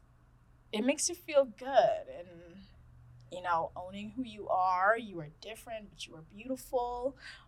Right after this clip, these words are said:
Um, I feel like I listen to it and I'm, like,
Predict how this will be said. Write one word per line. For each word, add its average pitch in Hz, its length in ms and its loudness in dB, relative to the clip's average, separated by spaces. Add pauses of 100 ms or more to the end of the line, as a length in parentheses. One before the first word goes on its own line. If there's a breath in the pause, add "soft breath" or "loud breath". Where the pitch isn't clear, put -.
(160)
Um, 190 300 8 (580)
I 196 100 0
feel 220 360 -6
like 208 360 4
I 185 160 -8
listen 196 260 -12
to 247 180 -12
it 220 240 -4
and 214 100 -8
I'm, 196 120 -20
like, - 120 -20